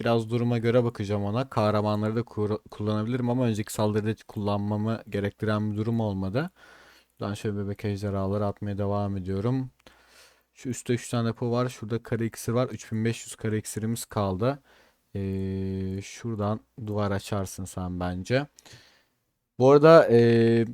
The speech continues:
Klan Savaş Ligi durumunu göstereyim ben size unutmadan. Geçen videoda galiba unuttum ben onu <laughs> göstermeyi, çaktırmayın. E, şimdi göstereyim size. Az önce zaten son Klan Savaş Ligi saldırımı yaptım. Orada klandaki arkadaşlara teşekkürler,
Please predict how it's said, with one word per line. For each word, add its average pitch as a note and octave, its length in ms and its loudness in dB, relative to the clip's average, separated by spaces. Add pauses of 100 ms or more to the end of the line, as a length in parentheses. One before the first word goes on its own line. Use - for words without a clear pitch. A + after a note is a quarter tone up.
Klan C3 320 6
Savaş B2+ 440 6
Ligi B2+ 220 0
durumunu A#2+ 380 2
göstereyim G#2+ 560 0
ben G#2 120 0
size G#2 220 -4
unutmadan. G#2+ 640 -2
Geçen A2+ 340 -2
videoda A#2+ 200 2
galiba A2+ 440 2
unuttum G2+ 440 -4
ben G#2+ 60 -2
onu G2+ 380 -4
<laughs> - 40 -20
göstermeyi, G#2 680 -2
çaktırmayın. G2+ 760 -6 (440)
E, G2 160 -4
şimdi G#2+ 260 -4
göstereyim A2 540 -2
size. B2 400 0 (400)
Az G#2+ 200 0
önce A#2 300 4
zaten A2 380 2
son A#2 260 0
Klan A2+ 240 0
Savaş A2 400 0
Ligi A2+ 140 -6
saldırımı G#2 540 0
yaptım. A2+ 380 -2 (360)
Orada A2 220 0
klandaki A2 460 0
arkadaşlara A2+ 520 -2
teşekkürler, - 920 -4